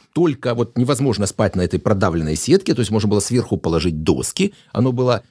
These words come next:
жестче, ровнее, но хотя бы можно было спать. На самом деле матрац должен быть какой? Первое, он должен обеспечить, чтобы мы лежали ровно,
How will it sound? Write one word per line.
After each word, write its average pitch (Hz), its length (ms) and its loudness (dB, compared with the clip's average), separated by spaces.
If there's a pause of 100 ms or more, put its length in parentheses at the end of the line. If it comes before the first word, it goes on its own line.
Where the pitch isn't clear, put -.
(120)
жестче, 131 520 0
ровнее, 127 380 0
но 131 80 0
хотя 117 180 0
бы 104 120 2
можно 104 240 2
было 120 180 0
спать. - 420 -2 (1040)
На 101 120 0
самом 247 360 0
деле 135 240 0
матрац 139 380 0
должен 117 320 0
быть 110 140 0
какой? - 380 -4
Первое, 95 520 2 (340)
он 131 200 4
должен 110 280 0
обеспечить, 101 540 -2
чтобы 87 220 -6
мы 87 80 2
лежали 78 320 0
ровно, 92 520 0